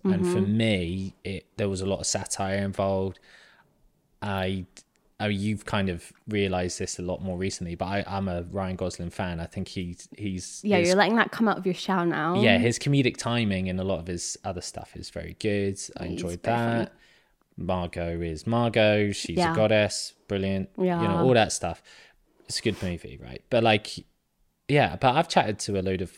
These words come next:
Speaker 1: my lad mates who watch it and they're like, "Yeah, it's, it's good." Like, I don't, I don't know. You don't have to f-, feel emasculated just 'cause you watched a f-,
Speaker 2: Yeah,
Speaker 1: a
Speaker 2: but
Speaker 1: movie
Speaker 2: my
Speaker 1: about pimp
Speaker 2: dad
Speaker 1: stuff.
Speaker 2: is one who, we made him go
Speaker 1: <laughs>
Speaker 2: when we went to Edinburgh, like, a week ago.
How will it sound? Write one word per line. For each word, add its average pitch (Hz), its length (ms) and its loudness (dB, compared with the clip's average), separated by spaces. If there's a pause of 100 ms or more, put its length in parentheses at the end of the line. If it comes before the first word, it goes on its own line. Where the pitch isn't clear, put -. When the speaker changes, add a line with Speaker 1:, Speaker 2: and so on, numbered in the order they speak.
(140)
Speaker 1:
my 98 140 -2 (1080)
lad 87 260 -2 (100)
mates 87 400 -6
who 90 300 -4 (120)
watch - 300 -8
it 85 200 -10
and 87 160 -8
they're 85 220 -6
like, 85 240 -8
"Yeah, 110 180 -6
it's, - 240 -12
it's 92 200 -14
good." - 220 -8 (340)
Like, 80 280 -10
I 95 60 -8
don't, 98 180 -6
I 107 60 -4
don't 101 160 -6
know. 87 140 -4 (100)
You 107 120 -10
don't 104 140 -2
have 95 160 -4
to 98 100 -8
f-, - 200 -20 (200)
feel 95 260 -2
emasculated 87 680 -6
just - 180 -10
'cause 87 200 -10
you 90 60 -4
watched - 300 -8
a 95 40 -4
f-, - 160 -16 (200)
Speaker 2:
Yeah, 196 300 10
Speaker 1:
a 165 40 10
Speaker 2:
but 214 60 6 (100)
Speaker 1:
movie 208 40 6
Speaker 2:
my 214 200 10
Speaker 1:
about 190 140 6
pimp 247 140 10
Speaker 2:
dad 190 540 12
Speaker 1:
stuff. - 200 -6 (160)
Speaker 2:
is 190 260 6
one 175 360 8
who, 190 240 8
we 208 160 10
made 196 260 10
him 202 140 8
go 185 400 8 (220)
Speaker 1:
<laughs> - 240 -4
Speaker 2:
when 208 180 10
we 202 80 10
went 196 180 8
to 202 100 8
Edinburgh, 185 260 8
like, 170 260 2 (240)
a 185 60 4
week 180 160 6
ago. 165 440 2